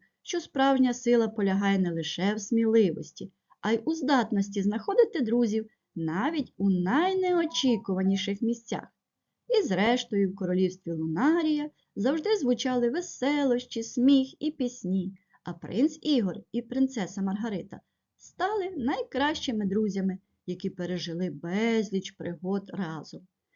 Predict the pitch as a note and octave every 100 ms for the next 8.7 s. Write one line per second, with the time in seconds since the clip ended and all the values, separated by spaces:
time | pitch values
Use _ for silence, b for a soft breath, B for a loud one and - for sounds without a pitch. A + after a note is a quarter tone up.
0 | _ - B3 - G#3+ G#3+ G#3 G#3+ G#3+ G3+
1 | A3 A3 G#3+ D#3 F3+ A3 A3+ G3 F3 E3
2 | - G#3+ G3 - A3 A3+ - D3+ F#3 A#3
3 | G#3+ E3+ C#3 - _ _ _ _ _ _
4 | _ A3+ G3 - D3+ G#3+ F4+ - D#3+ -
5 | - F4 F#4+ E4+ G3 A3+ A#3+ F#3+ F#3+ F#3
6 | F3 E3 D#3+ - D4+ - - G3+ G3 F3+
7 | F3 F3+ F3+ _ _ _ F3 F3 E3 D3
8 | D#3 G3 F#4 - F3 E3 -